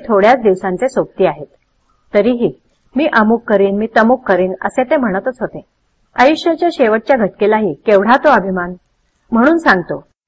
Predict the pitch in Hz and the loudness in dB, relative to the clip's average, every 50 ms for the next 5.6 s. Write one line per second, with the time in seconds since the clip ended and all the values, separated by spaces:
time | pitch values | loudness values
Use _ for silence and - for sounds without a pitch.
0 | _ _ - 285 247 226 247 302 330 - - 226 185 185 - - 240 247 226 247 | _ _ -2 0 2 2 2 0 0 0 0 0 0 0 -2 -2 -2 -2 -2 -4
1 | 262 220 196 185 175 185 202 226 254 262 - 175 - - 185 175 170 185 196 170 | -4 -4 -6 -4 -4 -4 -4 -4 -4 -4 -4 -4 -4 -4 -6 -4 -2 0 0 -2
2 | 135 - _ _ _ _ _ _ _ _ _ - - 247 240 254 277 311 311 320 | -4 -8 _ _ _ _ _ _ _ _ _ 0 2 4 4 4 4 2 2 0
3 | 285 294 330 311 - 220 233 269 - - 233 190 170 165 - 190 196 214 175 151 | 0 0 -2 -2 0 0 0 0 0 0 0 0 0 0 0 -2 0 -2 -4 -6
4 | - _ _ _ _ _ _ - 233 262 311 311 - 220 190 190 - 294 294 - | -8 _ _ _ _ _ _ -4 -2 -2 0 2 2 0 0 0 -2 -4 -4 -2
5 | 202 - - - 214 185 - 180 - - 202 147 | -4 -6 -4 -2 0 0 0 -2 -2 -2 -2 -2